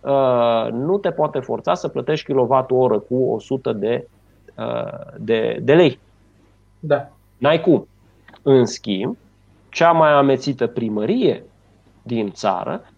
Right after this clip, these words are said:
Speaker 1: poate să te forțeze să plătești pentru iluminat public, chiar dacă tu ți-ai luat lanternă, uh, sau chiar dacă îți plăt-, îți pui tu stâlpii pe porțiunea ta de gard și zici, „Bă, mie nu-mi trebuie.”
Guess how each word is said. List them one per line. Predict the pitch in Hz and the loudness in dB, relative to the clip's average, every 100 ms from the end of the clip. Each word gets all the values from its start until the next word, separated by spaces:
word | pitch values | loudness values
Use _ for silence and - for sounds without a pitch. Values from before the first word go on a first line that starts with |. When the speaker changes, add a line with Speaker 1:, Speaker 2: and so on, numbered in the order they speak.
| _ | _
Speaker 1:
poate | 202 294 320 | 0 0 -2
să | - 156 | -6 -4
te | 160 | -4
forțeze | - 151 135 - 185 147 | -2 -2 -2 0 -2 -2
să | 127 131 | -4 -6
plătești | 123 123 113 151 139 - | -6 -6 -4 -4 -4 -6
pentru | 143 135 123 123 107 104 | -2 -2 -4 -8 -6 -4
iluminat | 123 127 123 117 123 131 - | -2 0 0 0 2 2 0
public, | - 139 170 202 233 - | -4 -4 -2 -4 -6 -2
chiar | 180 165 | 2 2
dacă | 151 139 | 2 0
tu | 131 127 | -2 -4
ți-ai | 135 120 | -2 2
luat | 120 113 | 4 4
lanternă, | 98 90 139 180 190 196 - - - | 2 -2 0 0 2 -2 -4 -20 -6
uh, | 143 143 127 | 2 2 2
sau | 127 131 | 0 -4
chiar | 123 156 | 0 0
dacă | 143 135 131 | 0 0 -4
îți | - | -4
plăt-, | 120 120 - | -4 -4 -4
îți | 131 127 127 - | -2 0 -2 -2
pui | 143 | -2
tu | 135 131 | -2 -4
stâlpii | - 151 139 131 | -2 -2 0 -2
pe | 123 117 | -4 -6
porțiunea | - 123 120 131 123 | -2 -4 -4 -4 -2
ta | 110 123 | 0 0
de | 107 95 | 0 0
gard | 110 143 185 208 _ - | 4 4 2 -4 _ -10
și | 175 | -6
zici, | 170 | -2
„Bă, | 175 | 2
mie | 175 180 | 2 2
nu-mi | 170 | 0
trebuie.” | 123 - - | -2 -8 -10